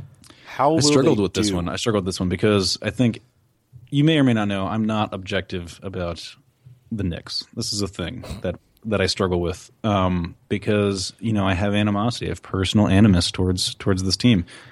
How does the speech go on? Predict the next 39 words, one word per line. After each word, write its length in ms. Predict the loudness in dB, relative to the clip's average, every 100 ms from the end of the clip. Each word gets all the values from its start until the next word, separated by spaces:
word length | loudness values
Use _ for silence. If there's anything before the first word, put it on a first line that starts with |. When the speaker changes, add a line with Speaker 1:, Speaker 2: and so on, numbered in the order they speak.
| -20 _
Speaker 2:
Um, 680 | 4 6 6 4 4 4 0 -4 _ _ _ _ -20 _ _ _
so 440 | -6 4 6 6 4
I 200 | 4 4
always 360 | 6 4 2
think 220 | -4 -6 -6
that 120 | -6
they're 140 | -4
going 240 | -2 -2 -2
to 120 | -4
implode. 560 | -4 2 4 4 2 -2
Luckily, 600 | -2 -2 2 2 2 0 -6
they 200 | -4 -2
normally 400 | 2 2 2 2
do, 360 | 6 6 6
so 520 | 2 -2 -2 -2 -6 -14
I 100 | -10
get 120 | -8 -6
to 60 |
be 100 | -4
right. 320 | 0 4 4 0 -10 _ _ _ 0
Um, 480 | 4 4 4 0 -2 _ _ -20 -20 -20 -18 -18 2
but 100 | 6
yeah, 200 | 6 4
I 40 |
mean, 240 | 6 6 6
it's, 220 | 0 -2 2
it, 180 | 0 0 _ _ _ -2
it 120 | 0
seems 180 | 2 4
like 100 | 4
there's 120 | 4
a 40 | 2
lot 240 | 4 4
of 160 | 4 0
sort 160 | -2
of 100 | -2
pugnacious 480 | 0 2 2 0 -4
personalities. 680 | -4 -4 0 2 2 2 0
There, 360 | 0 0 0